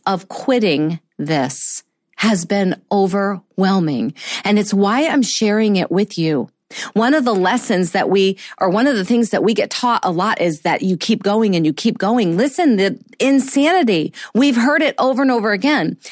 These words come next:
Insanity is doing the same thing over and over and again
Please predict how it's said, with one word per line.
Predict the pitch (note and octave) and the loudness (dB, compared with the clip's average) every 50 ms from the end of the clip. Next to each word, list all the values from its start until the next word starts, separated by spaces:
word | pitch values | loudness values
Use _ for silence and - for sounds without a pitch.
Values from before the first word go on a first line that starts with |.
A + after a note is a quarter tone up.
| - C4+ | -6 -2
Insanity | - B3 B3 - - - C4+ D4 E4 F#4 D#4+ D4+ C4 | 0 0 0 0 0 0 2 2 2 2 4 4 2
is | A#3+ A3 G3 | 2 2 0
doing | A#3 B3+ B3 B3 A#3+ | 0 0 2 2 2
the | A3+ G#3 | 2 0
same | F#3+ - - C4 C4 E4+ G#4 G4+ | -2 -2 -2 -2 0 0 0 0
thing | - F4+ D4+ C4+ B3+ C4 | 0 2 2 2 0 0
over | - B3+ B3+ C4+ B3+ E4 E4 | 0 0 0 0 0 0 0
and | D#4 C#4 B3+ | 2 2 2
over | B3 A#3+ G#3 A#3+ | 0 0 0 0
and | A3+ G#3+ | 0 0
again | G#3 G3 F#3 C#4+ D#4 C#4 - G#3+ G#3+ | -2 0 0 0 0 0 0 -2 -2